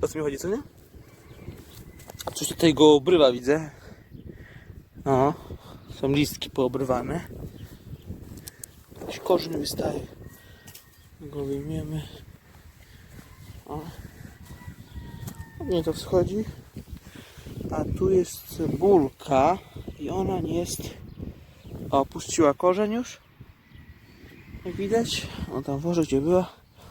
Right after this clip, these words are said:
Się ją lepiej przysypę. O, bo się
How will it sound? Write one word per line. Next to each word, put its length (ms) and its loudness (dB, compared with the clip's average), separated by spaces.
Się 140 -6
ją 60 0
lepiej 180 2
przysypę. 480 2
O, 120 -6
bo 140 -4
się 100 2